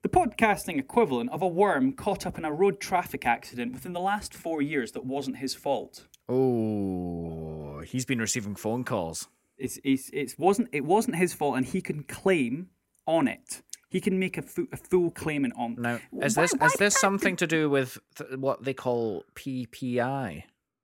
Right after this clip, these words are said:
Speaker 1: P P I repayments. What? Where
Speaker 2: Oh.
Speaker 1: did that just come from all of a sudden?
Speaker 2: Yeah, I don't know. All
Speaker 1: Do you
Speaker 2: of
Speaker 1: know
Speaker 2: a
Speaker 1: what I
Speaker 2: sudden
Speaker 1: mean?
Speaker 2: we
Speaker 1: It was all of a
Speaker 2: started,
Speaker 1: sudden
Speaker 2: yeah, all of a sudden we
Speaker 1: Yeah.
Speaker 2: started getting T V ads going, "You could just have a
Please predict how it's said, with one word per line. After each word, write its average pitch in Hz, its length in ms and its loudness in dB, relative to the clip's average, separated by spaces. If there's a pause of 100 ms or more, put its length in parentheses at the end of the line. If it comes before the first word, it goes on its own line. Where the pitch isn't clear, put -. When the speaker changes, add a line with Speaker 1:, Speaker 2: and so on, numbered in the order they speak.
(100)
Speaker 1:
P 165 160 -4
P 156 180 0
I 170 280 4
repayments. 143 800 0
What? 392 240 2 (400)
Where 427 160 4
Speaker 2:
Oh. 440 40 4
Speaker 1:
did 466 160 0
that 453 200 0
just 277 240 -4
come 226 260 6
from 147 300 2
all 117 140 0
of 110 80 -8
a 120 40 -10
sudden? 120 320 0
Speaker 2:
Yeah, 110 60 -2
I 120 60 -2
don't 110 180 -2
know. 104 200 -2 (200)
All 135 100 6
Speaker 1:
Do 139 60 10
you 139 40 6
Speaker 2:
of - 0 -
Speaker 1:
know 139 60 4
Speaker 2:
a - 20 4
Speaker 1:
what - 40 4
I - 40 8
Speaker 2:
sudden - 160 6
Speaker 1:
mean? - 100 8
Speaker 2:
we - 60 4
Speaker 1:
It - 80 2
was 240 80 6
all - 100 10
of - 100 8
a - 60 2
Speaker 2:
started, - 40 -2
Speaker 1:
sudden 247 400 -2
Speaker 2:
yeah, 127 120 6
all 143 80 8
of 160 80 8
a - 20 0
sudden 160 220 4
we 139 60 4
Speaker 1:
Yeah. 240 40 6
Speaker 2:
started 143 240 6
getting 127 180 0
T 135 280 -4
V 123 200 2
ads 113 260 2
going, 110 300 0 (280)
"You 190 180 2
could 214 260 0
just 160 300 0 (200)
have 160 460 2
a 139 140 0